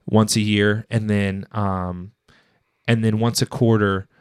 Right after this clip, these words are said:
like, making purchases that I need that would, that would also help, like, increase, but they're not gonna be thousands of dollars, uh, for me right now. But there's always a continual, like, I'm always researching,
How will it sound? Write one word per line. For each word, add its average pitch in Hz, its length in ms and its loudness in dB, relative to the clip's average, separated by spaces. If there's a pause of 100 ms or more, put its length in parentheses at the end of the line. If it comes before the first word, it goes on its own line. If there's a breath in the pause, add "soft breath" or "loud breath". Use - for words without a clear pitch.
(280)
like, 110 260 -4
making 107 400 -6
purchases 107 800 -2
that 107 260 -6
I 98 120 -4
need 101 360 -4
that 101 160 -8
would, 101 280 -6 (180)
that 113 200 -6
would 101 120 -6
also 104 340 -4
help, 101 340 -6 (440 soft breath)
like, 104 160 -6
increase, 107 420 -4
but - 140 -6
they're 101 80 -4
not 98 200 -6
gonna 107 140 -12
be 95 80 -10
thousands 95 520 -6
of 92 100 -8
dollars, 90 560 -8 (340 soft breath)
uh, 95 220 -4
for - 180 0
me 107 320 -6
right 92 240 -8
now. 92 240 -12 (160)
But 101 340 -4 (220 loud breath)
there's 123 200 2
always 151 460 6
a 135 60 4
continual, 127 680 0
like, 104 200 -4
I'm 113 160 -10
always 123 400 0
researching, 131 760 -2